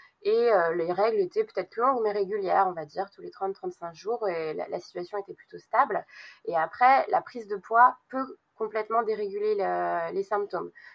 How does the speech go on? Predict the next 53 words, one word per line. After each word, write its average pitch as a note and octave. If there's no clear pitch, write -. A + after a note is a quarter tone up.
C'est G3
ça, F3
ce -
qui F#3+
a E3+
pu -
arriver, F#3+
par E3+
exemple, G3
euh, E3
pour F#3+
le B3+
covid, G#3
où F3
on F3
a F3
tous, -
euh, F#2+
pris -
du E3+
poids, A3
bah, E3+
il F3
y -
a F3+
les, F3
les, F3
il F3+
a D#3
pu -
avoir G3
des F3+
syndromes F#3
des F3
ovaires F3+
polykystiques -
qui G3+
se F3+
sont F3
révélés, G3
justement, F#3+
c'est F3
ce -
qu'on F3+
voit F#3+
dans, E3+
euh, -
chez, -
chez E3
la F3+
majorité G3+
des F3
patientes, G#3+